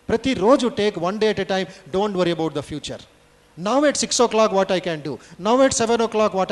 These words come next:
am I doing? ఈ ఆడిటింగ్ డెవలప్ చేసుకోండి. Only థర్టీ ఫస్ట్ మార్చ్ ఒకరోజు ఆడిటింగ్ చేసి మీరు స్టాక్ టేకింగ్ చేసుకుంటే లాభం లేదు. మూడు వందల అరవై నాలుగు రోజులు ఏదేదో లెక్కలు తప్పు అయితే లాభం లేదు.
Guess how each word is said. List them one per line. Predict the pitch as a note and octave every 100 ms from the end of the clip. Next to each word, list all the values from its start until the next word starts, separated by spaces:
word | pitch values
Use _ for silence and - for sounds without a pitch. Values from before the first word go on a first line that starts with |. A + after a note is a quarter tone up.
| G3
am | F#3
I | D#3+
doing? | F3 E3 B2+ - -
ఈ | G#3+ -
ఆడిటింగ్ | F3 A3 D4+ D#4 D4
డెవలప్ | G#3 G3+ - F3
చేసుకోండి. | - E3 B2+ A#2+ - F#3
Only | G#3+ A#3 G3
థర్టీ | F3+ B3+
ఫస్ట్ | C4 B3
మార్చ్ | G#3+ A3+ A#3
ఒకరోజు | G3 A3 A3 G#3
ఆడిటింగ్ | G3+ G3+ G#3+ G#3
చేసి | G#3 G3 G3+ G3 -
మీరు | G3+ F3
స్టాక్ | - F#3+ G3
టేకింగ్ | G#3 G#3 G3
చేసుకుంటే | F#3 - F3+ F#3
లాభం | E3 E3 E3+
లేదు. | D3 - - _ _ _ _ _ _
మూడు | F3+ A3
వందల | A3 A3
అరవై | G#3+ A3
నాలుగు | G#3+ A3 G#3+
రోజులు | G#3+ G#3+ G#3
ఏదేదో | G3+ G#3+ G#3+ G3+ -
లెక్కలు | G3 G3 A3
తప్పు | G3+ G3+
అయితే | G#3+ G3+
లాభం | G3+ F3+ E3+ E3
లేదు. | D#3+ C3